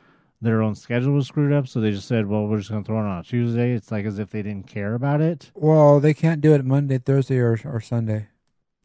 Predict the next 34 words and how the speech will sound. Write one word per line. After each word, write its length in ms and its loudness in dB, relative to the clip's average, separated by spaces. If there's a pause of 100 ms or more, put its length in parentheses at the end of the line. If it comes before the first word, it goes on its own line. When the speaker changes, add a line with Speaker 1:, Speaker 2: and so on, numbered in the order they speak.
(280)
Speaker 1:
Well, 420 0 (100)
I 120 0
mean, 320 2
Saturday, 560 2
then, 260 -2
I 140 -2
don't 140 -2
know. 220 2
I 60 -2
mean, 380 -4
I 180 -6 (120)
would 200 4
have 80 2
thought 240 2
Sunday 280 2
would 120 2
have 80 -2
been, 220 -4
that's 360 -10
the 380 -10
traditional 480 0
time 340 -4
for, 300 -4
uh, 400 -4
Speaker 2:
Obviously, 460 2
Speaker 1:
Wonderful 60 4
Speaker 2:
about, 120 6
Speaker 1:
World 140 6
of 80 -4
Speaker 2:
you 60 6
know, 100 8
Speaker 1:
Disney. 240 2
Speaker 2:
football. 520 2 (300)
Speaker 1:
Right. 420 0